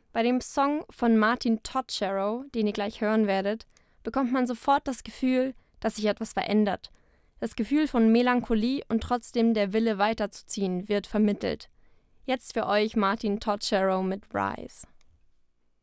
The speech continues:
Und wieder zurück bei Dein Live auf M vierundneunzig fünf.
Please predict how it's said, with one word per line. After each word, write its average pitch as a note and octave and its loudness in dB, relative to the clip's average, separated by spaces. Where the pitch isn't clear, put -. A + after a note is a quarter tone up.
Und D#4 2
wieder C4+ 2
zurück A#3 0
bei G3+ 0
Dein A3 2
Live G3+ -2
auf - -4
M A3 0
vierundneunzig G3 -6
fünf. - -10